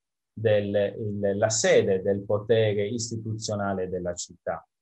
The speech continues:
Mm. Allora, ne troviamo tre tipi, da quello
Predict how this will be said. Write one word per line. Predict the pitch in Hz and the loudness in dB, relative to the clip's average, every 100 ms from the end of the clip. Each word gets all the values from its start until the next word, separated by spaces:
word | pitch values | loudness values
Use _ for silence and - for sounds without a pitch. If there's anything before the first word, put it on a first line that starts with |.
| _ _ _ - | _ _ _ -10
Mm. | 101 101 98 98 92 90 90 87 85 _ _ _ _ _ _ - | -6 -2 -2 -2 -4 -8 -8 -12 -16 _ _ _ _ _ _ 0
Allora, | 131 107 101 | 4 4 4
ne | 117 | 2
troviamo | 117 123 123 131 113 107 101 98 | 2 2 4 4 4 2 0 0
tre | 123 175 175 | -2 -2 -2
tipi, | 131 165 - 110 98 | -4 -2 -4 -6 -2
da | 95 110 | -2 0
quello | 139 131 117 107 98 90 - | 4 4 4 4 4 4 -2